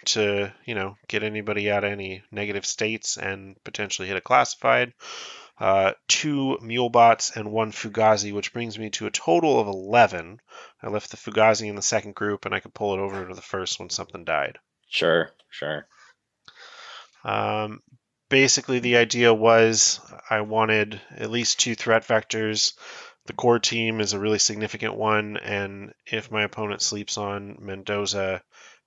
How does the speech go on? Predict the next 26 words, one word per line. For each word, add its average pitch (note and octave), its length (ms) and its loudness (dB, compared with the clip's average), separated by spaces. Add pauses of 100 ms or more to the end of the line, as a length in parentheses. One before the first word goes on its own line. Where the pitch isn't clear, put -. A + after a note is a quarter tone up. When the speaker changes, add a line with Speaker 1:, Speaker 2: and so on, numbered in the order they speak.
Speaker 1:
then, F#2+ 320 -6
uh, F#2 320 -4
he G#2+ 180 -14
can, A#2+ 540 -10
he A2 100 -18
can G#2 120 -10
do G2 140 -6
a G2 40 -4
lot G2 160 0
of A#2+ 80 -2
damage. G2+ 500 -6 (760)
Uh, G2 460 -4
most A2+ 560 -2
games, C3 760 -2 (640)
just - 260 0
because A2 260 -4
I G#2 80 2
didn't G#2+ 240 -2
have A2 400 2
the G2+ 100 -12
forward G#2+ 360 -2
deployed G#2 540 -2
support - 540 0
for - 160 -10
Mendoza, A#2+ 640 2
he, G2 400 -8